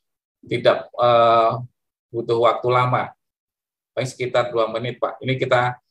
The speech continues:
kita uji coba ke penumpang S Q, Pak, yang, yang apa, bukan petugas bea cukai yang belum ini.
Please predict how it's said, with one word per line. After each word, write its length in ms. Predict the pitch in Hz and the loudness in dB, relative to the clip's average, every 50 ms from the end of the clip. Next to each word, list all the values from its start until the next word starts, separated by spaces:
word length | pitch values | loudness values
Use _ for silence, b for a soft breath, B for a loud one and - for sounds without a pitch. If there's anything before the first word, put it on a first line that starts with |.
| _ _ _ _ _ | _ _ _ _ _
kita 240 | - - 131 131 123 | -6 0 2 2 2
uji 160 | 127 127 120 | 2 0 0
coba 400 | - 127 113 107 - 135 135 131 | 0 0 2 4 4 2 2 2
ke 80 | 123 120 | -2 -4
penumpang 560 | 127 120 123 120 120 120 - 123 123 123 - | -4 -4 -4 -4 -6 -2 -2 0 0 0 -2
S 240 | - - 123 - - | -6 -8 -8 -10 -10
Q, 160 | - 135 123 | -8 -4 0
Pak, 100 | 110 107 | 2 2
yang, 300 | 117 120 120 123 120 - - _ | 2 2 0 -2 -6 -10 -14 _
yang 240 | - 110 113 113 | -4 -2 -2 0
apa, 320 | 107 107 - 127 123 117 110 | 0 -2 0 0 -2 -2 -2
bukan 320 | 110 107 117 110 107 104 | -4 -4 -2 -2 -2 -4
petugas 320 | - 110 - - - 107 - | -8 -10 -8 -6 -6 -6 -2
bea 160 | - 107 107 | 0 0 0
cukai 320 | 107 110 - - 117 113 | 0 -2 -4 -2 -2 0
yang 160 | 107 104 104 | 0 -2 -2
belum 160 | 104 104 104 104 104 | -6 -8 -8 -10 -12
ini. 160 | 101 98 - | -16 -16 -20